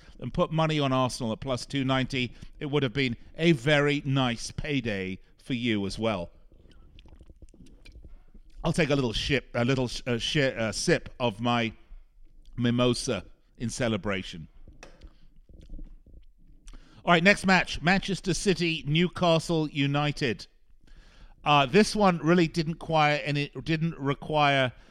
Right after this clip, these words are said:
an enormous amount of imagination. The question really became, were Manchester, w-, the question for me really wasn't, were Man City gonna win?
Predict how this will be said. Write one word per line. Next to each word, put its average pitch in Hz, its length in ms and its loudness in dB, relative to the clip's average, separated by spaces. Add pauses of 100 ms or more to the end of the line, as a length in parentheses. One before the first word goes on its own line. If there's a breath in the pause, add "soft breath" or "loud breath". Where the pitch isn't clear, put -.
(300 soft breath)
an 151 100 4
enormous 151 680 2
amount 135 460 0
of 123 100 -4
imagination. 123 920 -2 (480 soft breath)
The 131 100 -6
question 160 440 -2
really 147 180 2
became, 127 600 -2 (240 soft breath)
were 131 120 0
Manchester, 147 480 -2
w-, 139 220 -2
the 147 120 0
question 180 340 -2
for 139 120 -6
me 160 160 2
really 127 300 2
wasn't, 117 460 -6
were 127 200 0
Man 131 240 -2
City 117 220 -6
gonna 110 200 -2
win? 143 540 0